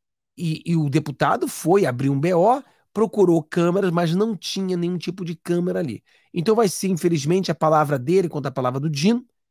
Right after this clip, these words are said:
e aí você sabe como é que é. Mas isso aqui também é bom, porque isso aqui vai mostrando quem o Dino é, vai mostrando que ele não tem nenhum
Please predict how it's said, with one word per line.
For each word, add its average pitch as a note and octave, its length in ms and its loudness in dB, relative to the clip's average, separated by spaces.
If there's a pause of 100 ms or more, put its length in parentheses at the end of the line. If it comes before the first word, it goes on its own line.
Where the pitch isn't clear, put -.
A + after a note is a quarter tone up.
(120)
e G#3 140 0
aí F#3 100 4
você F3+ 240 0
sabe D#3+ 280 -4
como E3 140 -2
é E3+ 60 -2
que D#3 160 -4
é. - 80 -10 (300)
Mas C#3 280 0
isso D3 160 -2
aqui C3 140 -6
também D#3+ 260 0
é G#3 40 2
bom, E3+ 300 4 (580)
porque C3+ 220 -4
isso C3 180 -6
aqui F#3 260 -6
vai E3 380 2
mostrando F#3+ 960 0
quem G#3 280 0
o G#3+ 100 -2
Dino G3 420 -2
é, D#3 240 0 (360)
vai F3+ 280 2
mostrando G3+ 680 0
que F3 80 -2
ele F3 100 0
não A#3 160 -2
tem B3+ 300 -2
nenhum G3 880 2